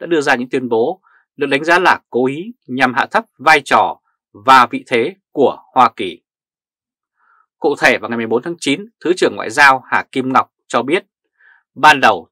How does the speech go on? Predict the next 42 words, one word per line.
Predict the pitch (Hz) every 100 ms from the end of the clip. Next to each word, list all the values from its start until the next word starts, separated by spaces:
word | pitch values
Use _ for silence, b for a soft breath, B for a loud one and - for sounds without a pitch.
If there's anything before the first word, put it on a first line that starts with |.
| -
Tổng | 95
thống | 123 151
Biden | 151 135 113 85 -
mời | 110 120
Tổng | 117 92
Bí | 135
thư | 156 135 123
Nguyễn | 120
Phú | - 160
Trọng | 143 - _ -
thăm | 127 107
Mỹ. | 113 139 165 _ _ _ b b b b _ _
Tuy | 165
nhiên, | 156 147 123 -
do | -
điều | 180 123
kiện | - 123 -
chưa | - 139
cho | 131 120
phép, | 160 202 _ _ _ _ -
Tổng | 117
Bí | 117
thư | 139 170
Trọng | 151 - - -
chưa | 185
thực | 180 123
hiện | 127 120 -
được | - 113
chuyến | - 113
thăm | 160 127
đó | 107 104 156 b b b _
và | 123
đã | 139 151
gửi | 127
thư | - 180
mời | 139 117 95 - -
Tổng | 107
thống | - 147
Biden | 156 135 110 85 _ _
thăm | - 123
Việt | 110 90
Nam. | 107 110 104 92